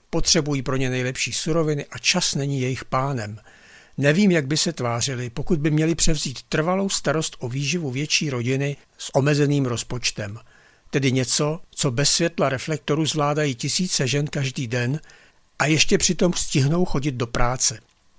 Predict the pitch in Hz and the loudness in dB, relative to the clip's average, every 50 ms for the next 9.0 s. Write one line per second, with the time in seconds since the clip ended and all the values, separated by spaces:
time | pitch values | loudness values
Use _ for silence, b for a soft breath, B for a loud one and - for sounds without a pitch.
0 | _ _ - - - 180 190 196 - - - - 139 127 143 131 - - 139 131 | _ _ -14 -2 0 0 2 2 2 0 0 -2 -4 -4 -4 -6 -4 -4 -6 -6
1 | - 131 120 - - - 147 151 156 135 113 101 101 - b b b b b _ | -4 -4 -6 -6 -4 -4 -4 -4 -2 -4 -4 -8 -10 -16 b b b b b _
2 | _ _ _ - 139 135 135 147 160 160 170 170 175 160 170 175 175 170 156 160 | _ _ _ 0 2 2 4 4 4 4 2 2 2 0 0 0 0 0 0 0
3 | - - 135 131 - - - 151 135 139 123 131 156 - - - 151 113 123 139 | 0 -2 -2 0 2 2 2 2 2 2 2 0 0 -2 -2 -4 -2 -2 0 -2
4 | 135 135 135 135 139 135 127 120 - 180 151 131 127 139 143 143 135 - 156 127 | -2 -2 -2 -2 0 -2 -2 -2 0 0 0 2 2 2 2 2 2 0 -2 0
5 | 110 135 127 113 127 123 - 160 131 131 135 - - 151 143 120 104 104 123 127 | 0 0 0 0 0 0 0 -2 -2 -4 -4 -4 -2 -2 -2 -2 -2 -4 -4 -6
6 | 123 - 135 131 135 135 135 B B B B B B B B - 165 185 185 - | -4 -4 -2 -2 0 -2 -2 B B B B B B B B -6 -4 -4 -2 -2
7 | 151 117 117 120 120 131 135 135 - - 156 147 135 - - - - 127 113 143 | -2 0 0 0 0 2 0 2 2 0 0 -2 -2 -4 -8 -6 -6 -4 -2 0
8 | 143 123 151 156 147 - - 156 147 120 117 117 120 120 120 - - 120 107 | 0 2 2 0 0 0 0 0 0 0 0 -2 -2 0 0 0 0 0 -4